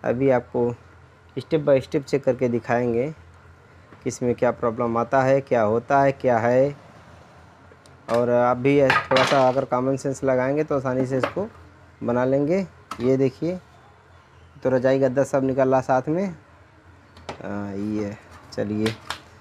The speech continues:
अच्छा व्यवस्था दिया हुआ है। अब इसके अंदर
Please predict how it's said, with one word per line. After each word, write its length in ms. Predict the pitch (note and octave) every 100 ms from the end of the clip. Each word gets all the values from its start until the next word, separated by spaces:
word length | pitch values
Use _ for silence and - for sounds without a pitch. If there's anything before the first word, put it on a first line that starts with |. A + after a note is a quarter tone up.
| - -
अच्छा 240 | A2 G#2 B2
व्यवस्था 320 | A#2+ A#2+ -
दिया 220 | B2 C3 B2
हुआ 200 | B2+ D3+
है। 140 | F#3+ - - - - _ - - - -
अब 120 | B2
इसके 220 | A#2+ C#3
अंदर 300 | B2+ C3 D3+